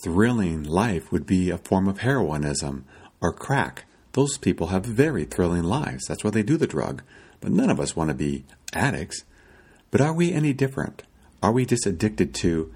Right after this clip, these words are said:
coming home and having our five beers or a glass of wine? Are we addicted to retirement, that someday I'll reach retirement? Are we addicted to our vacations, that we're gonna go on vacation and everything's gonna be great for those two weeks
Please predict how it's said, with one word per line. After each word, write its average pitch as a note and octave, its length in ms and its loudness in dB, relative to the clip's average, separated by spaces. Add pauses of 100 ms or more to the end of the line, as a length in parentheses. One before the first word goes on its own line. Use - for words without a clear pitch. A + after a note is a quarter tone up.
(120)
coming G2+ 320 2
home E2+ 220 0
and D2 100 -4
having E2 280 -2
our D#2 140 -4
five D#2 340 -4
beers C#2+ 460 -4 (320)
or E2+ 120 0
a D2+ 40 -4
glass D2+ 320 -2
of D#2 80 -2
wine? C#2+ 260 -4
Are E2 120 0
we G#2+ 100 4
addicted - 380 -2
to D2 280 2 (440)
retirement, D#2 640 -2
that - 220 -8
someday F2+ 340 4
I'll D2 180 -2
reach D2+ 160 -6
retirement? D2 480 -8 (460)
Are F#2+ 140 4
we G2 100 4
addicted G2+ 400 0
to F#2+ 120 -2
our E2+ 100 2
vacations, - 720 -2 (260)
that - 100 -4
we're E2 80 -2
gonna F2+ 120 2
go F#2 100 4
on F2 80 2
vacation F#2 440 0
and D2 120 -4
everything's F#2+ 400 2
gonna E2+ 120 -2
be D#2+ 80 0
great D2 300 -2
for - 80 -10
those D2 180 -6
two D#2 200 -6
weeks D2 320 -4